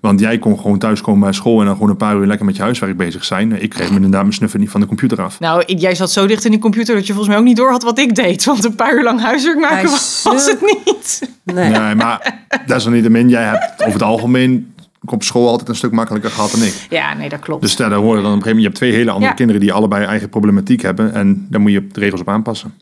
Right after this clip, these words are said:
Speaker 2: Ja.
Speaker 1: Doen wij thuis ook.
Speaker 3: Ik snap het. Enorme zoektocht lijkt het me als ouders wel, hoor. Als je zulke verschillende kinderen hebt. En tegelijkertijd als de kinderen, als je die het uit kan leggen, hè, we doen het anders, want jij hebt wat anders nodig.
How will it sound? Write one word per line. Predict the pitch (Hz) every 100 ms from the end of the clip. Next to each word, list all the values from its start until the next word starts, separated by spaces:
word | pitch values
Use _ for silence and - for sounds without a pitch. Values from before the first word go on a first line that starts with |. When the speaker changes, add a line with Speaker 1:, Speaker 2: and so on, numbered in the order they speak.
| -
Speaker 2:
Ja. | 143 131 131 _ _ _
Speaker 1:
Doen | - 131
wij | 120
thuis | 104 95 95
ook. | 107 - _ _ _ _ -
Speaker 3:
Ik | -
snap | - 175 -
het. | 151 - _ _ _ _ _ _
Enorme | - 185 190 202 262 226
zoektocht | 156 208 208 220 -
lijkt | 202 202
het | 185
me | 165
als | - -
ouders | - 196 190 147
wel, | 151 151
hoor. | 175 208
Als | 185 -
je |
zulke | 170 185 185 170
verschillende | - - 180 160
kinderen | 160 214 180 160
hebt. | 190 -
En | 185
tegelijkertijd | - - 196 202 - 190 185 -
als | 196 - -
de | 175 175
kinderen, | 220 233 220 175 170 - -
als | -
je | 175
die | 185
het | 170 -
uit | 185 233 247
kan | 175 170
leggen, | 165 165 175 175
hè, | 185 247 277
we | 185 175
doen | 185
het | 165
anders, | 170 185 175 165
want | 175
jij | 175
hebt | 170 175
wat | -
anders | 170 165 156
nodig. | 180 190 170 202